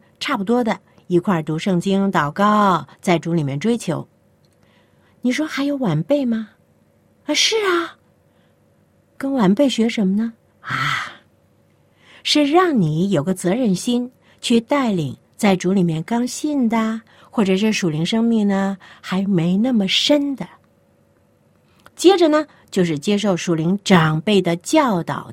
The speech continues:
提点和帮助。当我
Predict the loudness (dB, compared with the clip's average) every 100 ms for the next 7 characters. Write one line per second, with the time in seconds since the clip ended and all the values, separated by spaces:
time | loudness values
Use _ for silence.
0 | -12 -4 0 0 0 -4 -6 -10 -12 -12
1 | -10 -10 -10 -12 _ _ _ _ _ _
2 | _ _ _ _ _ _ _ _ _ _
3 | _ _ 2 4 4 4 2